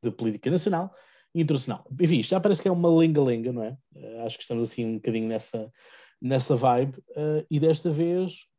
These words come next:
eh, bom, a R F M tem um programa que é The Friday Boys. Eh,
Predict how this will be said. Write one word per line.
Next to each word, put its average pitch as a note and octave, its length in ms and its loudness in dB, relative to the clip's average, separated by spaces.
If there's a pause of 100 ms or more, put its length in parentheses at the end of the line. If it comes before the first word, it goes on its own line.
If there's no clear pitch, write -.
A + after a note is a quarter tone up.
(220)
eh, - 220 -12
bom, C#3 340 -4
a - 20 -12
R A#2 220 2
F B2 220 -2
M B2 140 -2
tem A#2+ 460 -2
um A#2 140 -6
programa A#2 320 -2
que A#2 160 -6
é A2 140 0
The G2+ 160 -2
Friday G#2+ 560 0
Boys. G#2+ 580 -6 (500)
Eh, B2+ 600 -2